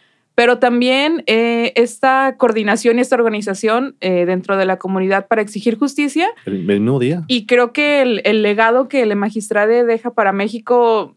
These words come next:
Speaker 1: todavía nos vamos a tardar un poquito en entenderlo, más allá de, de que fuera, eh, eh, que se considerara como la primer magistratura de una persona no binaria,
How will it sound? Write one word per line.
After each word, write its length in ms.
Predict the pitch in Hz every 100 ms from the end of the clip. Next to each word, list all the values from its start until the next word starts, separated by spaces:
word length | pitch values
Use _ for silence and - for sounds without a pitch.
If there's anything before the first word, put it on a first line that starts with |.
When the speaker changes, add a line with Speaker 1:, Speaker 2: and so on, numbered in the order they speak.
| _
Speaker 1:
todavía 320 | 220 220 233
nos 160 | 247 -
vamos 280 | 202 202 233
a 60 | 214
tardar 260 | 190 190
un 140 | 220 226
poquito 400 | 226 214 226 226
en 100 | 208
entenderlo, 640 | 190 180 185 196 226 262
más 260 | 226 226
allá 240 | 247 226 220
de, 320 | 226 220 190 175
de 500 | 180 175 170 170 -
que 80 | 185
fuera, 540 | - 196 196 208 214 214 - _ -
eh, 760 | 175 165 160 - - - - _ _ _ -
eh, 280 | 165 170
que 120 | 175 220
se 100 | 254
considerara 560 | 247 254 226 233 269
como 220 | 269 220 196
la 120 | 196
primer 240 | 208 202
magistratura 1000 | 226 240 208 196 208 214 226 233 226 202
de 220 | 185 196 190
una 220 | 202 214
persona 480 | 196 196 196 202 208
no 140 | 208
binaria, 560 | 214 214 220 247 320